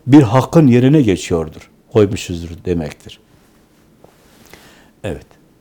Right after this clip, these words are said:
bilmeden yapmışsak tövbe ediyoruz, istiğfar ediyoruz. Cehalet mazerettir. Ama onu yapan onu biliyor.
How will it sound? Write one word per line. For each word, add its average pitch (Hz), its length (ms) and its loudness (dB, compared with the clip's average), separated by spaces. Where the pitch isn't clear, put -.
bilmeden 117 500 0
yapmışsak 117 540 -2
tövbe 139 280 4
ediyoruz, 123 420 0
istiğfar 131 520 -2
ediyoruz. 87 440 -6
Cehalet 117 540 2
mazerettir. 120 720 2
Ama 123 180 2
onu 127 160 6
yapan 143 420 2
onu 123 160 2
biliyor. 120 560 0